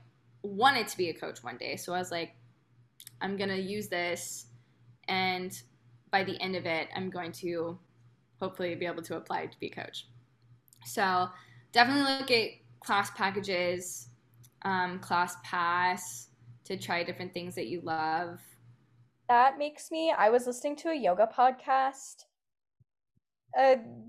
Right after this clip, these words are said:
Speaker 2: little bit ago, and they have a whole episode on, like, wanting to become a yoga teacher, all this stuff and all those things. One of their main things they said about if you want to be a teacher, an instructor, and I'm sure this goes for other fitness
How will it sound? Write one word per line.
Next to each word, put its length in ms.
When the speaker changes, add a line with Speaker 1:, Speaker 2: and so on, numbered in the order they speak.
Speaker 2:
little 300
bit 140
ago, 540
and 200
they 100
have 120
a 80
whole 420
episode 360
on, 240
like, 180
wanting 200
to 40
become 220
a 40
yoga 220
teacher, 320
all 140
this 120
stuff 280
and 120
all 140
those 160
things. 420
One 180
of 120
their 180
main 400
things 420
they 180
said 480
about 460
if 220
you 160
want 360
to 120
be 140
a 60
teacher, 720
an 60
instructor, 760
and 120
I'm 100
sure 220
this 160
goes 200
for 160
other 220
fitness 560